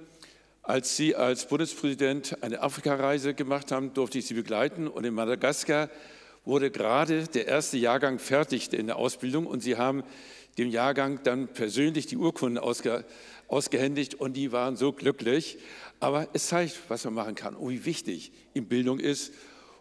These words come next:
Und im Grunde ist das auch etwas, was man multiplizieren muss,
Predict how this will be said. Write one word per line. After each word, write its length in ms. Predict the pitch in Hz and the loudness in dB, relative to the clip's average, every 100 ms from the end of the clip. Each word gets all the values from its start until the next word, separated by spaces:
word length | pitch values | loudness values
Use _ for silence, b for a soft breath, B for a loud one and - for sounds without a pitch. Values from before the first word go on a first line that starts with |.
| _ | _
Und 220 | 143 135 | -2 -2
im 100 | 131 | -2
Grunde 260 | 131 170 165 | 2 4 2
ist 180 | 151 151 | 2 2
das 200 | 160 - | 2 4
auch 220 | 160 147 | 2 2
etwas, 500 | 151 - 135 135 - | -2 0 0 0 0
was 220 | 123 - | -2 0
man 340 | 120 120 127 120 B B B - | 0 0 -2 -8 B B B 2
multiplizieren 680 | 160 - 123 110 120 107 | 2 2 -6 -4 -2 -2
muss, 340 | 101 95 - | -4 -6 -8